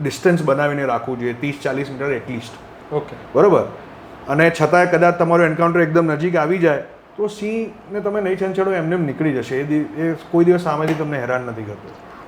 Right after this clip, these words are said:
Speaker 2: અને બીજો એક સવાલ કે આટલો મોટો વિસ્તાર છે ગીરનો, અ, એમાં એવી કોઈ જગ્યા હોય કે જ્યાં જઈ જ ના શકાય, એક્સેસ જ ના હોય,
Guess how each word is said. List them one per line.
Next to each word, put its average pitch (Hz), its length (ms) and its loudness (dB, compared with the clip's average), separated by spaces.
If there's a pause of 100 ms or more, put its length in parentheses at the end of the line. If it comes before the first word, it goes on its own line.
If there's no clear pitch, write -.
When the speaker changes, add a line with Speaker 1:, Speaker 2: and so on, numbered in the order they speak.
(180)
Speaker 2:
અને 233 260 -6 (100)
બીજો 175 300 0
એક 190 180 2
સવાલ 135 280 -4 (100)
કે 202 220 2 (240)
આટલો 185 500 2
મોટો 160 400 0
વિસ્તાર 143 500 -2
છે 131 420 -6
ગીરનો, 135 760 -6 (540)
અ, 143 40 -2 (680)
એમાં 214 200 4
એવી 196 200 6
કોઈ 247 240 0
જગ્યા 202 340 4
હોય 262 160 4
કે 240 180 -4
જ્યાં 208 380 -2 (600)
જઈ 160 220 6
જ 180 80 2
ના 170 180 4
શકાય, 151 300 0
એક્સેસ 151 540 2
જ 151 140 0
ના 139 180 0
હોય, 127 220 -2